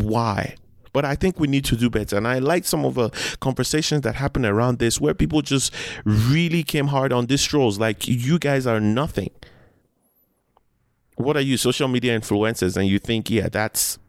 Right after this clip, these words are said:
yeah, that, uh, like, that is the greatest achievement one could have ever. How does that add to anybody's life?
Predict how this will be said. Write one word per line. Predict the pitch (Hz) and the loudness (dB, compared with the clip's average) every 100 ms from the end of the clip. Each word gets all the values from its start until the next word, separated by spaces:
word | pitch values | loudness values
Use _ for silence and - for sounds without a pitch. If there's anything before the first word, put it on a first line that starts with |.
| - - | -20 -8
yeah, | 104 95 - - | -4 -4 -6 -8
that, | 101 104 - | -4 -2 -2
uh, | 87 76 | -2 -2
like, | 98 92 | -2 -4
that | - 117 | -2 0
is | 110 | 0
the | 95 | -2
greatest | 92 104 107 90 | -2 0 0 -2
achievement | 87 - 98 95 87 | -4 -2 -2 -2 -2
one | 95 90 | 0 -2
could | - 90 | -2 -4
have | 95 98 90 - - - - | -2 -4 -4 -6 -8 -16 -6
ever. | 104 90 - - - - - - 104 | -2 -2 -4 -12 -20 -20 -20 -8 -4
How | 113 135 | -2 0
does | 120 104 | 0 -2
that | 110 - - | -4 -2 -2
add | 110 | -2
to | - 107 | 0 0
anybody's | 107 101 95 95 | 0 0 0 0
life? | 90 98 90 - - | 0 0 0 -4 -8